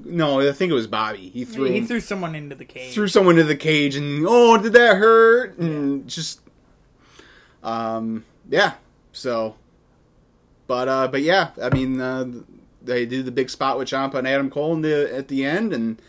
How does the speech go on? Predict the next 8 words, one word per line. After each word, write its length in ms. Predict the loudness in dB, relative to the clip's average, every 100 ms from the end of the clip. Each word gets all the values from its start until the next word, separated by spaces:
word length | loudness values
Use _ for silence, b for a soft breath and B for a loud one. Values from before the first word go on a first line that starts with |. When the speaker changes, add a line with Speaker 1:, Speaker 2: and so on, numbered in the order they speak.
| b b
Speaker 1:
Ciampa 340 | -10 -8 -8 -12
pins 220 | -10 -6
Adam 280 | -4 -4 -6
Cole. 460 | -6 -6 -4 -6 -10 _ _ _ b b b b b b b b b b b
So 260 | -8 -4 -4
it 60 | -4
looks 220 | -8 -4
like 440 | -2 -2 -6 -20